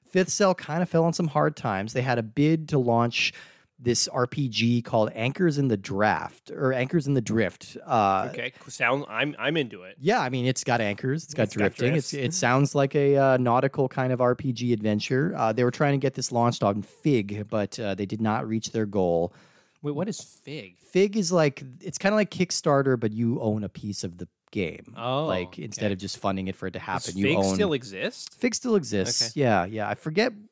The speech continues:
Speaker 1: what the big game we talked about that was funded through Fi-, I think it might have been Shovel Knight.
Speaker 2: Okay.
Speaker 1: Yeah.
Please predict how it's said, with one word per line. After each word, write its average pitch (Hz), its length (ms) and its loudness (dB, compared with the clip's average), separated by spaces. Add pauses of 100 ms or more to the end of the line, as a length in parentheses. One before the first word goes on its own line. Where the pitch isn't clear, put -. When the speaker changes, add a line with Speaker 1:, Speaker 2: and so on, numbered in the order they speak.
(380)
Speaker 1:
what 175 280 0
the 156 80 -2
big 151 220 0
game 147 240 2
we 123 80 2
talked 107 320 0
about 90 380 -2
that 95 200 -6
was 95 180 -10
funded 92 380 -6
through - 160 -14
Fi-, - 220 -18
I 120 60 -6
think 233 180 -2
it 254 40 0
might 143 160 4
have 139 60 0
been 127 80 0
Shovel 98 300 0
Knight. 80 280 -10 (240)
Speaker 2:
Okay. 135 320 -2 (120)
Speaker 1:
Yeah. 85 400 0